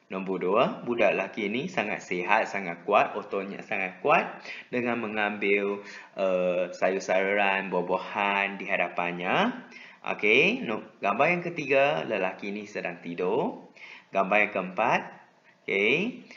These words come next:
eh, satu keluarga yang sedang beriadah. Dan gambar yang kelima, okey, di, eh, dalam tanda ini,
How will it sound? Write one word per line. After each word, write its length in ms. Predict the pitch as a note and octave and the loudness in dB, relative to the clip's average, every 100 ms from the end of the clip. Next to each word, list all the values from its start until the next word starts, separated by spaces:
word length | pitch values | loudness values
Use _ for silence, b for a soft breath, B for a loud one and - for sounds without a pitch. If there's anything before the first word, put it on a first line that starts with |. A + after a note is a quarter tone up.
| B B | B B
eh, 160 | F#2+ F2 | -6 -4
satu 400 | - G#2 C#3 C3 | -2 -2 -2 -4
keluarga 560 | A#2 G2+ F#2+ A2 C#3 | -2 0 0 2 2
yang 160 | D#3 G#2+ | 0 -4
sedang 560 | G2+ G2+ F#2+ G2 G2 F#2 | -4 -2 -2 -4 -6 -4
beriadah. 720 | F2+ F2 E2 F2+ C#3+ G#3+ - B B B | -2 -2 2 4 4 2 -6 B B B
Dan 320 | F#2+ F#2 F2 | -2 -2 -2
gambar 400 | F#2+ G2+ D#3+ F#3+ | -2 0 0 -2
yang 0 | |
kelima, 720 | F#3+ E3+ D#3+ C#3+ C#3 C3+ C3+ B B B G#2 | -2 -2 -2 -2 -2 -2 -4 B B B -6
okey, 640 | - A2+ A2 A2+ - - - | 0 2 2 -2 -8 -16 -16
di, 640 | G#2 G2+ G2 F#2+ F#2+ - | -6 -4 -2 -4 -4 -4
eh, 200 | F#2+ F2+ F2+ | 0 0 2
dalam 320 | G2 G#2 G#2 | 2 0 0
tanda 240 | A2 C3 | 0 2
ini, 560 | D3 B2+ A#2+ A#2 A#2 | 0 0 -2 -4 -6